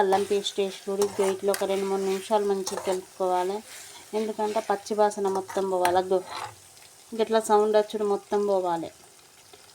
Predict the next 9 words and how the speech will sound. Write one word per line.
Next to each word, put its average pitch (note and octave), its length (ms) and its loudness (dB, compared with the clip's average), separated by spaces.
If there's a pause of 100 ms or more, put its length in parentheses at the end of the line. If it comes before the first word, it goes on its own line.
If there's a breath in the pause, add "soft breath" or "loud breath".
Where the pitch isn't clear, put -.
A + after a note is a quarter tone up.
పోయినాక G3+ 520 2 (360)
టమాటాలు F3+ 520 0 (140)
అంటే A3+ 200 0 (400)
టమాటాలు G#3 480 2
కాదు, E3 240 -4
ఫస్ట్ G#3+ 300 -4
పసుపు G3+ 280 -4
వేసినాక F#3+ 480 -4
తర్వాత F#3 280 -2